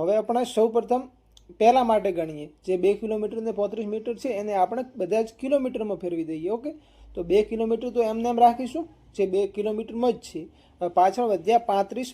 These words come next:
મીટર, એને કિલોમીટરમાં ફેરવવાના રહ્યા. તો એને કેવી રીતે ફેરવીશું? તો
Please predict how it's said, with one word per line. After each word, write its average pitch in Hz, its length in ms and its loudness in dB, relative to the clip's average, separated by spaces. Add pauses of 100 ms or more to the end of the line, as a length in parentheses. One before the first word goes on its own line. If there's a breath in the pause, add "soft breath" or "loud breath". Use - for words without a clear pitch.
(120)
મીટર, 226 300 2 (320)
એને 254 140 2 (100)
કિલોમીટરમાં 214 560 -4
ફેરવવાના 180 480 -2 (220)
રહ્યા. 156 240 -4 (220)
તો 175 100 -2
એને 196 120 -2
કેવી 220 240 0
રીતે 240 200 -4
ફેરવીશું? 233 400 -2 (400 soft breath)
તો 202 80 -6